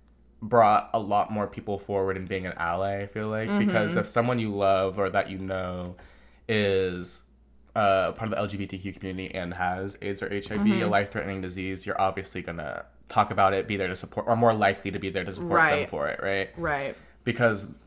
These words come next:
Speaker 1: their life is cut shorter for that reason.
Speaker 2: Right.
Speaker 1: And I think that kind of is cut, ha-, has a big, like, play into it overall.
Speaker 2: Yeah, for sure. I think, yeah, I think there's so many things, too, where it's like, like you said, like, things are just so based in ignorance and people's fears of, like, what could happen and what
Speaker 1: Right.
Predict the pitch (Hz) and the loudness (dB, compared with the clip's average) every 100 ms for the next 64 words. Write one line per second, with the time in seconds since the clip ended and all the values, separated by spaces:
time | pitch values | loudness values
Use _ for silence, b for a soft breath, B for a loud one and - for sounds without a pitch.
0 | - - 117 113 107 98 85 104 101 95 | -20 -2 2 4 4 0 -2 -2 -2 -2
1 | 95 95 - - - - - - 82 - | -4 -6 -6 -6 -6 -8 -8 -8 -8 -8
2 | - - - - - 160 120 120 123 113 | -10 -14 -16 -16 -8 -4 2 4 4 2
3 | 101 110 98 95 - 98 - - 104 - | 2 2 0 -2 -2 -2 -2 -2 -2 -2
4 | 101 98 90 92 90 - - _ _ - | -6 -4 -4 -6 -8 -8 -20 _ _ -6
5 | 104 90 - 98 85 80 - 80 71 - | -6 -6 -4 -4 -4 -10 -12 -14 -14 -16
6 | - 90 - 87 82 85 78 - 160 151 | -10 -8 -6 -8 -8 -8 -8 -6 -2 0
7 | 131 147 - 180 160 - 147 131 147 - | 0 -4 -8 -4 -4 -2 -4 -4 -6 -2
8 | 190 202 151 160 143 208 214 247 247 214 | -2 0 2 2 0 -2 -2 -2 0 0
9 | 202 202 156 - 151 143 143 151 147 b | 0 -4 -6 -2 0 0 -2 -4 -6 b
10 | b - 147 151 156 135 110 120 - 170 | b 0 0 0 -4 -4 -2 -6 -4 -2
11 | 175 180 165 156 - 147 143 139 151 160 | 0 0 0 -2 0 2 2 -2 -4 -10
12 | - - 147 151 160 175 156 160 151 151 | -8 -8 -4 -4 -4 -2 -4 -4 -6 -6
13 | - - 143 135 156 160 151 120 147 147 | -6 -4 -2 -2 -4 -4 -4 -4 -2 -4
14 | 123 - 165 151 143 135 - 135 135 123 | -4 -6 -4 -2 4 4 4 0 0 -6
15 | 131 127 113 - | 2 8 8 6